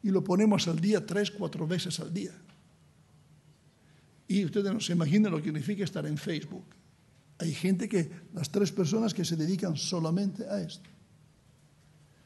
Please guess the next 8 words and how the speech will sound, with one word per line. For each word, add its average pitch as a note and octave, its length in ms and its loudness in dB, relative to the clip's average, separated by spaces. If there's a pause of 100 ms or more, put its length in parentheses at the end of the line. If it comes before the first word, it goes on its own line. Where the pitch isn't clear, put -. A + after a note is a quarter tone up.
(120)
Así A3 260 -2
que E3+ 380 4
en E3+ 120 8
el F#3+ 100 6
balance F#3 540 6
nuestro F#3 360 4
del D#3 180 0
personal, F#3 720 -2